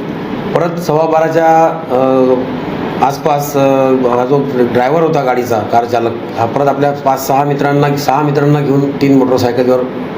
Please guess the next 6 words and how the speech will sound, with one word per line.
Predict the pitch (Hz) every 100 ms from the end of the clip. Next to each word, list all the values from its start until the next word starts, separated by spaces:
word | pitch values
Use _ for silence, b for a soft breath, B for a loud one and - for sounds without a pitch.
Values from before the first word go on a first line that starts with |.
| -
कॉलनीत | 120 131 131
आले | 120 139 - - - - - 123
आणि | 143
जोरात | 143 - 120 147 170
गाड्या | 151 147 151
चालवत | 147 143 135 147